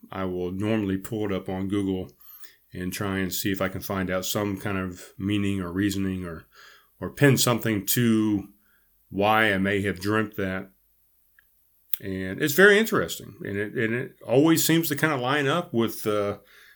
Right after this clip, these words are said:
what's really going on in your life. Um,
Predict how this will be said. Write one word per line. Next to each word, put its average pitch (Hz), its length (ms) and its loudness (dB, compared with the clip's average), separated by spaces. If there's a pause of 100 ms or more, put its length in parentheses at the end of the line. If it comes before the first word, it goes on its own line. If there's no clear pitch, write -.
(360)
what's 113 240 2
really 123 280 6
going 123 240 4
on 127 160 4
in 120 80 4
your 107 80 2
life. 117 720 0
Um, 90 560 -10